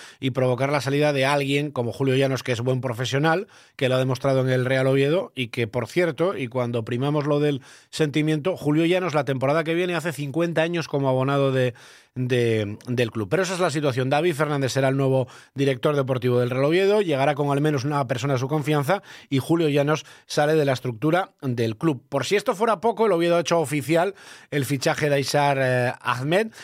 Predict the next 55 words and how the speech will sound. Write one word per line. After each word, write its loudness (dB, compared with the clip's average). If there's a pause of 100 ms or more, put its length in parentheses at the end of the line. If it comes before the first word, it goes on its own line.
(160)
Ya 0
lo 2
decíamos 0
en 2
el, 2
en 0
el 0
día 2
de, 0
de 0
ayer 0
que 0
hoy 2
iba 2
a 0
ser -2
oficial, 0
así -4
lo 0
ha 2
hecho -4
también -2
este -4
mediodía 0 (320)
el 0
Oviedo. 2
Firma -2
Aizar 0 (240)
Ahmed 0 (200)
hasta 0
dos 0
mil 0
veintiocho. 0
Es -4
el -2
cuarto 0
fichaje -2
para 0
la 0
próxima -4
temporada 0 (300)
del 0
conjunto -2
carballón. 0
Toda 0
su -2
trayectoria 0
senior -2
en -2
el -4
Ceuta, 0
en -4
el -4
club -2
de, 0